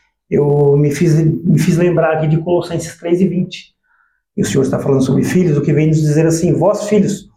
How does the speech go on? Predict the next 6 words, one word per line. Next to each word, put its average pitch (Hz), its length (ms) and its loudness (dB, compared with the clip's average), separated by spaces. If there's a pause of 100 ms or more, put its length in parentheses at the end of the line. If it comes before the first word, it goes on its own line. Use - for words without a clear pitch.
(100)
obedecei 202 520 2
em 254 220 2
tudo - 440 0 (100)
aos 139 240 -2
vossos 139 260 -2
pais." - 460 -6